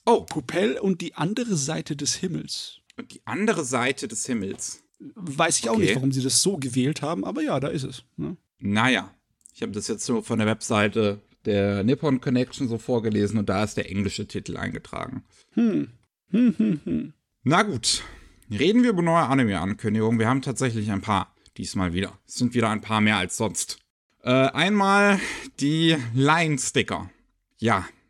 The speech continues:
Speaker 1: die Line, die App in Japan, die, ja, das, das, das japanische WhatsApp-Pendant so ein bisschen, aber auch noch vieles mehr. Da ist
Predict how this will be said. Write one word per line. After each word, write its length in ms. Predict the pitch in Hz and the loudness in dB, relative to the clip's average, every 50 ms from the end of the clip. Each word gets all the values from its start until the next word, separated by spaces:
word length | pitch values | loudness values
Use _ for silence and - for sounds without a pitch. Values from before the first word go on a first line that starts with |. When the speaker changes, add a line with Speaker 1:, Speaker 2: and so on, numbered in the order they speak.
| _ _ - | _ _ -6
Speaker 1:
die 300 | - 120 120 120 113 - - | 0 2 2 2 2 0 0
Line, 600 | - 117 120 123 131 139 143 135 143 135 135 127 _ _ _ _ _ _ - | 0 2 2 4 4 2 2 2 0 -2 -4 -6 _ _ _ _ _ _ -4
die 320 | - 117 120 120 117 - | 0 2 4 4 4 2
App 220 | - 135 120 - | 0 -2 -2 -4
in 200 | - - 127 123 | -4 0 2 4
Japan, 720 | 117 113 113 127 123 131 131 123 123 123 123 127 127 120 120 _ - - | 4 4 2 2 2 2 2 4 4 4 6 4 4 2 -2 _ -8 -4
die, 440 | 107 107 107 110 113 110 110 113 - - | 0 2 4 4 4 2 0 -2 -4 0
ja, 220 | 98 104 104 101 | 2 2 2 2
das, 160 | 104 104 - | 0 -2 -2
das, 220 | - 113 107 - - | -4 -4 -4 -4 -4
das 140 | 117 107 - | -6 -6 -8
japanische 580 | - - 120 120 120 120 113 - 120 113 104 | -6 -2 0 2 2 2 2 2 0 2 2
WhatsApp-Pendant 920 | 107 139 143 - - - - 127 - - - 131 131 120 120 120 127 123 | 2 0 0 0 -2 -2 -2 -4 -6 -4 0 2 2 2 4 4 2 2
so 80 | 117 123 | 2 0
ein 80 | 113 107 | 0 0
bisschen, 380 | 127 127 - - - 123 120 | -2 -4 -4 -2 0 0 2
aber 180 | - 110 110 85 | 2 0 0 -2
auch 100 | 101 104 | -2 -2
noch 140 | 113 110 - | -2 -2 -2
vieles 340 | - 143 120 113 110 - | -2 -2 -2 -2 0 2
mehr. 400 | 123 120 120 127 135 139 143 143 _ _ _ _ _ _ _ _ | 4 4 6 6 4 4 2 0 _ _ _ _ _ _ _ _
Da 120 | - 95 | -4 -2
ist 340 | 90 110 - - - - - | -2 0 0 -2 -4 -4 -8